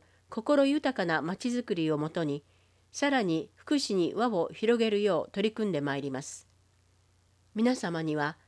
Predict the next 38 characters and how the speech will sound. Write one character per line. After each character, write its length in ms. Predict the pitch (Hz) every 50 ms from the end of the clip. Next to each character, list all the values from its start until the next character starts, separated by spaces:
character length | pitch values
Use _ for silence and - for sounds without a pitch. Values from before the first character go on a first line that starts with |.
| _ _ -
引 200 | - - - 285
き 0 |
続 260 | 285 285 269 262 254 247
き 280 | - 233 226 208 - -
ご 120 | 202 196 208
支 220 | - - 254 247
援、 240 | 214 175 156 147 110
ご 160 | - 170 180
協 220 | 180 - 269 277 269
力 320 | 277 262 254 - 233 214
を 80 | 214 214
賜 300 | - 214 208 214 220 214
り 100 | 214 208
ま 140 | 208 208
す 160 | 208 - - 147
よ 280 | 143 139 139 135 - -
う 40 | 165
お 120 | 185 196
願 140 | 190 185 180
い 40 | 165
申 180 | 160 156 160 165
し 140 | - - 151
上 60 | 143
げ 120 | 139 135
ま 120 | 131 131 135
す。 320 | - - - - - _ _ _ _ _ _ _ _ _ _ _ _ _ _ _ _ _ _ _ _ _ _ _ _ _ _ _ _ _ _ _ _ _ _ _
光 360 | - - - 294 302 285 277 254
市 320 | - - 170 165 160 -
社 180 | - - 226 220
会 200 | - 269 277 269
福 160 | 254 - -
祉 140 | - - -
協 200 | - 240 226 226
議 140 | 220 220 -
会 340 | - 151 147 139 131 - - _ _
副 240 | - - - 262 262
会 240 | - 247 233 190 160
長、 380 | - - 139 135 131 123 -